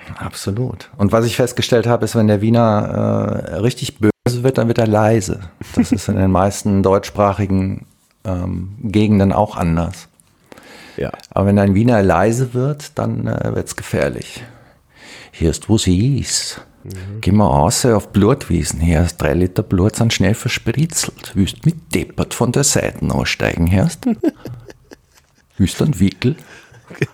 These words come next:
Speaker 1: Das ist, also dann wird's
Speaker 2: Ja.
Speaker 1: gefährlich. Da muss man sich umdrehen und sagen, "Äh, war eh nur Schmäh."
Speaker 2: Okay,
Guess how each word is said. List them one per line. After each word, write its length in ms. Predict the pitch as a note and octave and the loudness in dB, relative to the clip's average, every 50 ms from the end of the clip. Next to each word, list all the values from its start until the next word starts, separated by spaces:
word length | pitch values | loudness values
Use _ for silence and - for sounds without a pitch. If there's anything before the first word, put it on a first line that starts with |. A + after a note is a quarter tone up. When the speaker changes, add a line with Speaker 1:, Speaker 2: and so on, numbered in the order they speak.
| _ _ - _ _ _ _ _ _ - | _ _ -20 _ _ _ _ _ _ -2
Speaker 1:
Das 180 | - G2+ - | 0 2 4
ist, 180 | D#3+ D#3 - - | 2 2 2 0
also 220 | - - B2+ C3 | -2 0 0 0
dann 200 | B2+ C#3+ C#3 D#3 D3+ | 2 2 2 2 2
wird's 180 | D3 C3 C3 | 2 0 2
Speaker 2:
Ja. 40 | - | 0
Speaker 1:
gefährlich. 480 | - - - C#3+ B2+ A2+ G2+ F2+ F#2 - | 0 0 2 2 4 4 2 2 0 0
Da 100 | A#2 A2 | 2 2
muss 220 | A2+ A#2+ - - | 2 2 0 0
man 120 | B2 B2 | 0 0
sich 180 | A#2 A#2 - - | 0 0 -2 0
umdrehen 580 | - A#2 A#2+ B2 B2+ A#2 A#2 A#2 A2 A2+ A2+ - | 0 2 2 2 2 2 2 2 4 4 2 2
und 160 | - A2+ G#2+ | 0 -2 0
sagen, 540 | - G#2 G2+ G2+ G2 G#2 G2+ G2 F#2+ F#2+ - - - - - F#2 F2 | 2 2 2 2 2 0 -2 -4 -6 -10 -12 -18 -18 -20 -16 -14 -12
"Äh, 300 | F2+ F#2+ F#2 F#2 F2+ - | -8 -6 -6 -6 -4 -4
war 100 | - - | -6 -4
eh 60 | E2+ E2+ | 0 2
nur 200 | F2 G2 G2 E2+ | 2 2 2 2
Schmäh." 420 | - - D#2 D2+ D2+ D#2 D#2 C#2+ - _ - - - - - G2+ G2+ G2+ G#2 A2 - - - - - - - - - - - _ _ - - _ _ _ _ _ _ _ _ _ _ _ _ _ _ _ - - - - - - - - _ - | 0 -2 -2 -2 -2 -4 -6 -8 -12 _ -20 -18 -12 -8 -6 -6 -6 -6 -8 -8 -12 -18 -20 -20 -20 -20 -20 -20 -20 -20 -20 _ _ -20 -20 _ _ _ _ _ _ _ _ _ _ _ _ _ _ _ -20 -20 -20 -20 -20 -20 -20 -20 _ -6
Speaker 2:
Okay, 340 | - G#2+ - - G2+ G#2 | -6 -6 -6 -2 0 2